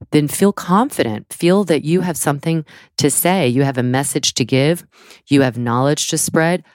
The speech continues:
but don't stop there. So that's the other thing is business is always growing.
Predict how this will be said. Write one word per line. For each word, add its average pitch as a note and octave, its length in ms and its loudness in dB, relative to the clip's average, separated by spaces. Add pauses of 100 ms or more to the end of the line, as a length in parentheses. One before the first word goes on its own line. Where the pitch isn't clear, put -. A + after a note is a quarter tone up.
(200)
but C#3+ 120 0
don't D3 220 2
stop - 460 -2
there. - 360 -12 (520)
So C#3 260 2
that's D3 240 0
the C#3+ 140 -2
other G3 160 0
thing A#2+ 260 -2
is A2 260 -2 (200)
business E3 640 2
is - 160 -6
always C#3 340 2
growing. C3 500 -4